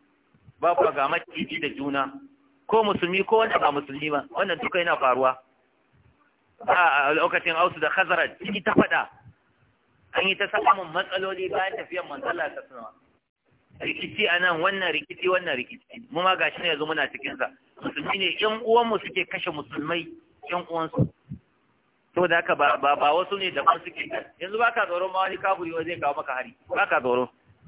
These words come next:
Sai ka, ka ga kafiri ma lafiya kai ka wuce ka. Kana tsoron ɗan ta'adda wanda yake faɗan la ilaha illallah yana cewa shi musulmi ne. Shi zai fake, ya zo ya kashe ka,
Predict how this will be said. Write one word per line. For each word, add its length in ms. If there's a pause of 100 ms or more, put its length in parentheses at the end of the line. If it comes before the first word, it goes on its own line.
(260)
Sai 140
ka, 160
ka 240
ga 100
kafiri 380
ma 160
lafiya 320
kai 160
ka 80
wuce 400
ka. 160
Kana 240
tsoron 240
ɗan 240
ta'adda 520 (320)
wanda 280
yake 320
faɗan 260
la 140
ilaha 220
illallah 260
yana 160
cewa 160
shi 160
musulmi 400
ne. 100 (460)
Shi 160 (320)
zai 160
fake, 340 (220)
ya 120
zo 80
ya 120
kashe 320
ka, 320